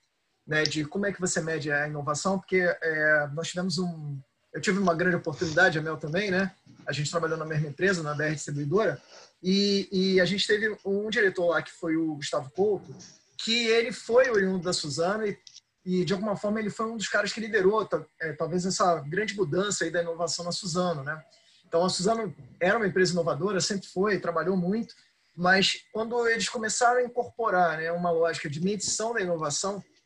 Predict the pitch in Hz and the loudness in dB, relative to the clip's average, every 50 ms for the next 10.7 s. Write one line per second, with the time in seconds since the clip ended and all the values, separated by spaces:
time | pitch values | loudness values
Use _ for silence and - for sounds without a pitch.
0 | _ _ _ - 147 160 156 139 156 151 - - 190 185 - - 165 160 170 190 | _ _ _ -6 -4 -4 -2 -2 -4 -4 -2 -2 -2 0 0 0 2 4 4 4
1 | 190 190 185 175 - - 196 170 156 147 185 220 220 214 175 190 190 185 185 160 | 4 2 2 0 0 0 0 0 2 2 0 2 0 0 -2 0 0 0 0 0
2 | 170 156 - - 156 139 135 135 - _ _ _ _ _ _ _ _ _ _ _ | -2 -2 -2 -4 -4 -6 -8 -10 -12 _ _ _ _ _ _ _ _ _ _ _
3 | _ _ _ _ - 180 160 175 170 170 151 - 165 147 - 196 180 180 - - | _ _ _ _ -4 0 2 2 2 0 -4 -6 -4 -2 0 0 0 0 -2 -2
4 | 185 180 - 202 190 - 220 208 208 208 190 - - - 196 196 208 208 - _ | -2 -2 -2 -2 -4 -4 -4 -4 -4 -4 -4 -2 0 2 2 2 2 0 -4 _
5 | _ _ _ _ _ _ - 175 - - 196 180 - 190 185 165 190 196 170 196 | _ _ _ _ _ _ -6 -6 -2 -2 -2 0 2 2 2 4 4 4 4 4
6 | 185 185 175 147 139 175 185 190 190 - - _ _ _ - - 185 185 - 196 | 4 2 2 4 4 4 4 4 2 -2 -8 _ _ _ -2 0 2 2 2 2
7 | 175 175 175 170 - 190 180 - 196 180 - 208 196 185 170 170 175 160 143 143 | 2 2 2 0 0 -2 -2 -2 -4 -4 -2 0 0 0 2 2 0 0 0 0
8 | 160 165 156 - - 151 151 151 151 151 - - 160 143 - - 180 160 165 180 | 0 0 -2 -4 -8 -8 -6 -6 -6 -8 -8 -8 -6 -4 0 2 4 4 4 4
9 | 196 190 190 196 185 - 190 185 - - 160 180 190 185 - 190 180 175 175 - | 4 4 4 2 0 -2 -4 -4 -4 -2 0 0 0 0 0 -2 -2 -2 0 -2
10 | 208 220 226 - - 202 170 151 151 165 175 190 190 190 | -2 -2 -2 -2 0 0 0 2 4 4 4 4 4 0